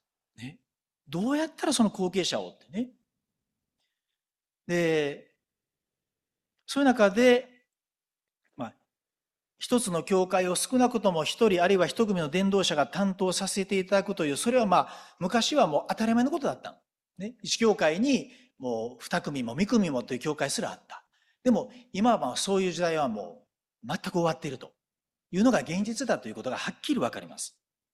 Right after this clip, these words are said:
で、で、そういう中でですね、どんどんどんどん減っていったとしても、でもお互いに祈り合って協力し合って、そして例えば、えー、この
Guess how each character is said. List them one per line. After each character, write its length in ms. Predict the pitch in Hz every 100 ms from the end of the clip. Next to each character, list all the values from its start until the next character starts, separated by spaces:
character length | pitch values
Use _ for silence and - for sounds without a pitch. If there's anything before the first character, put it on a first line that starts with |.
| _ _ _ _ _ _ _ _ _ _ -
で、 320 | 220 - - _ _ _ _ _ _ _
で、 80 | 226
そ 120 | -
う 20 | 330
い 20 |
う 20 |
中 200 | 392 294
で 120 | 196
で 80 | 143
す 140 | -
ね、 320 | 143 220 254 - _ _ _ _
ど 160 | 190 285
ん 40 |
ど 100 | 269
ん 20 | 208
ど 120 | 254
ん 40 |
ど 80 | 220
ん 40 |
減 120 | 170 254
っ 40 |
て 140 | 254
い 40 | 277
っ 20 |
た 120 | 226
と 120 | 196
し 100 | 170
て 140 | - 254
も、 560 | 226 285 160 113 - _ _
で 100 | 285
も 400 | 277 160 139 -
お 100 | 208
互 260 | 202 226 220
い 20 |
に 360 | 220 220 226 240
祈 200 | 233 233
り 60 |
合 40 | 233
っ 80 | 233
て 120 | 180
協 220 | - 226
力 200 | 220 220
し 200 | - 226
合 80 | 220
っ 260 | 214 - _
て、 560 | - 262 139 98 - _ _ _
そ 140 | -
し 140 | 226 247
て 220 | 226 240
例 120 | 302
え 40 | 269
ば、 380 | 311 220 131 - - _ _
え 480 | 147 135 123 117 110
ー、 20 |
こ 120 | - 147
の 300 | 123 120